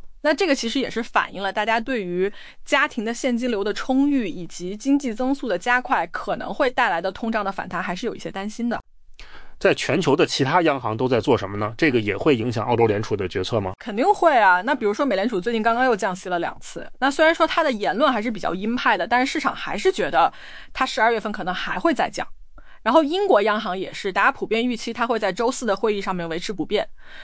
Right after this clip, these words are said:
Speaker 1: 那这些都会影响全球的经济的格局，那澳洲联储肯定也是要在这个框架下面去考虑自己的政策的。
Speaker 2: 那这个季度澳洲联储的宏观经济预测都有哪些要点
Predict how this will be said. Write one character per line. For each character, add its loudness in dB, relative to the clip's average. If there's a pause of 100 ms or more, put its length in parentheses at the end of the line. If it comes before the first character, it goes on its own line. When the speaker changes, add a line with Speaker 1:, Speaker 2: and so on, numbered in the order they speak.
(140)
Speaker 1:
那 4 (140)
这 4
些 4
都 8
会 4
影 -4
响 0 (300)
全 2
球 0
的 6
经 0
济 -6
的 -4
格 -10
局， -8
那 2
澳 4
洲 0
联 2
储 0
肯 -8
定 -4
也 -4
是 -4
要 2
在 0
这 -2
个 4
框 -2
架 2
下 -2
面 -6
去 -8
考 -4
虑 -6
自 -12
己 -6
的 -8
政 -8
策 -12
的。 -14 (160)
Speaker 2:
那 2 (320)
这 8
个 4
季 0
度 4
澳 4
洲 0
联 2
储 -8
的 -2
宏 -2
观 6
经 4
济 2
预 4
测 2
都 4
有 4
哪 -2
些 0
要 6
点 -2